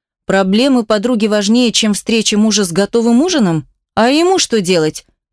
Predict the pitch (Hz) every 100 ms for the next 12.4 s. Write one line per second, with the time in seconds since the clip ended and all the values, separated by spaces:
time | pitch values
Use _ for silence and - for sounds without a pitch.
0 | _ 185 226 269 240 - 240 240 240 311
1 | 240 226 175 214 214 220 196 220 214 311
2 | 330 - 160 - _ _ 175 170 180 -
3 | 208 202 214 220 - 277 196 226 202 -
4 | - 139 _ _ _ _ - 196 220 208
5 | 196 190 190 202 180 - 156 143 156 -
6 | 156 151 147 151 156 - - _ _ _
7 | _ - 165 160 202 247 247 240 233 247
8 | 269 247 185 170 202 185 190 170 160 208
9 | 185 180 151 180 170 156 139 170 240 269
10 | 262 _ _ - 220 196 - 214 262 -
11 | 254 - 202 208 262 247 196 208 214 -
12 | - 156 143 -